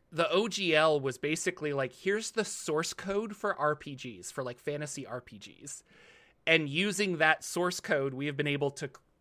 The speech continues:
elaborate and make a whole bunch of other stuff." And it's kind of like Linux as an operating system. Linux is free, but I can also take it and build it and make it my own, and then I can sell that as a product and things like that. And it's,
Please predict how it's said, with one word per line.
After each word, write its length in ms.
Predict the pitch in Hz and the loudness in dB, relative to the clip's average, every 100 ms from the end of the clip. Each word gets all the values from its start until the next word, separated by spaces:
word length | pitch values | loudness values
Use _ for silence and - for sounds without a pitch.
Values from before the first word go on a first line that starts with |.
| _ 151 | _ -4
elaborate 680 | 156 156 160 151 143 151 | 2 6 6 6 2 0
and 120 | 147 | -2
make 160 | 147 147 | 0 2
a 80 | 143 | 0
whole 140 | 147 | 0
bunch 200 | 139 127 | -2 -4
of 80 | 131 | -2
other 160 | 175 190 | 0 0
stuff." 320 | - 143 - | -2 -4 -4
And 100 | 135 | -8
it's 120 | 131 | -10
kind 240 | - 180 175 | -2 0 0
of 120 | 135 | 2
like 340 | 139 139 - _ _ _ _ _ | 0 0 -8 _ _ _ _ _
Linux 460 | 139 156 190 180 - | 0 4 4 2 -2
as 160 | 151 139 | -4 0
an 60 | |
operating 440 | 160 208 139 127 123 | 0 0 -2 -4 -8
system. 480 | 143 131 139 151 170 - - - | -8 -6 -6 -6 -8 -16 -20 -2
Linux 340 | 165 202 - | 0 0 -2
is 120 | 143 - | -8 -10
free, 480 | 269 269 202 180 - - - | -6 -2 0 -2 -4 -10 2
but 100 | 170 | 2
I 60 | |
can 120 | 180 | 2
also 220 | 208 202 185 | -2 -4 -8
take 320 | - 247 - | -4 -4 -2
it 160 | 196 | -4
and 180 | 165 143 | -4 -4
build 260 | 170 208 190 | 2 2 2
it 100 | 156 | -2
and 100 | 147 | -2
make 180 | 175 - | -4 -4
it 80 | |
my 180 | 160 151 | -2 2
own, 240 | 175 185 170 | 2 2 0
and 80 | 147 | 0
then 100 | 160 | -2
I 60 | |
can 160 | 151 131 | -4 -8
sell 260 | - 170 | -4 -2
that 140 | 160 151 | 0 -2
as 120 | 139 | -4
a 40 | |
product 480 | - 170 165 156 - | -6 -2 0 0 -6
and 100 | 123 | -12
things 220 | 160 151 | -10 -8
like 160 | 139 131 | -10 -4
that. 260 | 147 147 139 | -2 -2 -2
And 100 | 147 | -8
it's, 200 | 156 | -8